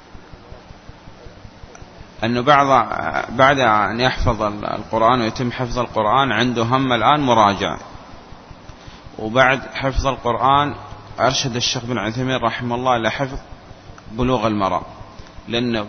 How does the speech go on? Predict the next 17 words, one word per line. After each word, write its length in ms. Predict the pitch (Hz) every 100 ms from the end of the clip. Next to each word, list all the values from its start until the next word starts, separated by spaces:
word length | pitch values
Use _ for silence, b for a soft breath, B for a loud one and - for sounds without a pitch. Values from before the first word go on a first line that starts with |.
| 110 113
ببلوغ 540 | 135 135 143 143 131
المرام 520 | 131 127 135 147 147 - -
يعني 180 | 107 90
بحفظ 400 | 104 - 117 104
بلوغ 320 | 104 120 117
المرام 460 | 120 120 120 139 151 -
يكون 300 | 113 - 120
عنده 300 | 110 135 120
دليل 440 | 110 127 147 170 -
وفقه، 400 | 117 - - - - - - - - -
صح؟ 260 | - 120 - - - -
نعم، 220 | 104 87 -
وهو 200 | 127 123
كتاب 480 | 131 - 135 143 - - - B B -
جامع 600 | 104 123 131 131 139 143 - - - - - - -
لأكثر 680 | 107 - 147 - - 123
مسائل 640 | 110 113 135 127 104 117